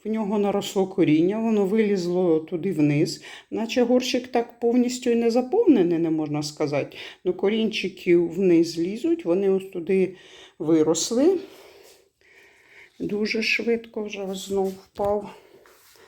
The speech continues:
Ну, це тимчасово. Я ж кажу, пересаджу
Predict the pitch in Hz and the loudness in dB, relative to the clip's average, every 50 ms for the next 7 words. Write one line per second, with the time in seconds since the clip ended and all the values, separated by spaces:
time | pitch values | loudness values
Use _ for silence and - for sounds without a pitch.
0 | - - - _ _ _ _ - 240 277 294 - - - - - 202 - - 208 | -20 -20 -20 _ _ _ _ -4 -2 -2 -2 -4 -8 -10 -10 -10 -6 -2 0 0
1 | 196 185 - - - - - - - 151 160 185 220 285 427 440 - - - - | 0 0 -2 -8 -14 -18 -14 -10 -8 -8 -6 -2 0 0 0 0 -2 -12 -20 -20
2 | - - - _ _ _ _ _ _ _ - 302 - _ _ 220 220 - - - | -20 -20 -20 _ _ _ _ _ _ _ -18 -18 -18 _ _ -12 -12 -12 -12 -12
3 | - 233 233 247 240 - - 190 180 170 - - - 151 147 143 175 170 196 240 | -14 -8 -6 -6 -6 -2 -2 0 0 0 -2 -2 -4 -4 -6 -6 -8 -6 -2 -2
4 | 359 466 | -2 -2